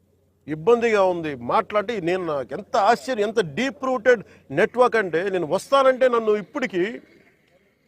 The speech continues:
టూ మంత్స్ నుంచి ఆపేశారు, నన్ను రానివ్వకుండా. ఉన్నత స్థాయి అధికారుల దగ్గర నుంచి, "లేదు సార్, అక్కడికి వెళ్తే కొంచెం ఇదవుద్ది సార్, ఎందుకు సార్, ఇప్పుడు కాదు సార్, తర్వాత సార్, ఇప్పుడు యాక్షన్ తీసుకున్నాం సార్."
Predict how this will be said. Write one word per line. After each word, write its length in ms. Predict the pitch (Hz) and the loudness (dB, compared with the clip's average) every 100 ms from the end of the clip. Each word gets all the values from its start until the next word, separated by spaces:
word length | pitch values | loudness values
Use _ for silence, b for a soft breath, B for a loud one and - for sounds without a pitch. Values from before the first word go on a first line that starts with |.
| - | 0
టూ 140 | 294 302 | 4 6
మంత్స్ 260 | 285 285 | 6 4
నుంచి 180 | 294 269 | 2 4
ఆపేశారు, 400 | 247 254 247 233 | 4 4 2 2
నన్ను 180 | 214 180 | 0 0
రానివ్వకుండా. 440 | 208 196 160 - - _ _ _ _ _ _ _ _ _ _ _ _ _ _ _ _ _ 427 _ _ _ _ _ _ _ _ _ _ _ _ _ _ - | 0 0 -4 -12 -20 _ _ _ _ _ _ _ _ _ _ _ _ _ _ _ _ _ _ _ _ _ _ _ _ _ _ _ _ _ _ _ _ -4
ఉన్నత 200 | 185 240 | -2 0
స్థాయి 260 | 208 247 240 | 0 2 2
అధికారుల 380 | 226 240 240 | 2 0 0
దగ్గర 140 | 220 233 | -2 -6
నుంచి, 160 | 196 | -2
"లేదు 140 | 208 233 | -2 0
సార్, 160 | 226 | 0
అక్కడికి 260 | 202 175 180 | -2 -4 -6
వెళ్తే 180 | 220 208 | -4 -4
కొంచెం 200 | 196 170 | -4 -4
ఇదవుద్ది 320 | 175 180 143 | -2 -4 -4
సార్, 160 | 160 151 | -6 -6
ఎందుకు 220 | 190 185 | -6 -6
సార్, 140 | 170 | -6
ఇప్పుడు 200 | 151 185 | -6 -6
కాదు 200 | 185 175 | -4 -4
సార్, 120 | 196 - | -6 -2
తర్వాత 240 | 180 196 | 0 0
సార్, 140 | 202 185 | -2 -8
ఇప్పుడు 240 | 156 156 | -8 -4
యాక్షన్ 320 | 165 175 180 | -2 -2 -6
తీసుకున్నాం 380 | 165 - 147 120 | -8 -8 -10 -10
సార్." 160 | 104 | -12